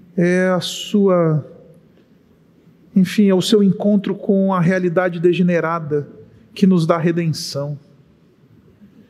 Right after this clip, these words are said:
E, Pai, se há alguém aqui que ainda não teve essa experiência verdadeira de encontrar com Jesus, um Jesus transformador, redentor, ah, Pai, sopra o teu Espírito essa noite.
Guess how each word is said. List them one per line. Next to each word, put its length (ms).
E, 60
Pai, 280
se 200
há 40
alguém 440
aqui 420
que 160
ainda 320
não 180
teve 280
essa 180
experiência 680
verdadeira 920
de 160
encontrar 440
com 200
Jesus, 640
um 120
Jesus 380
transformador, 1200
redentor, 1080
ah, 220
Pai, 220
sopra 300
o 20
teu 120
Espírito 540
essa 200
noite. 460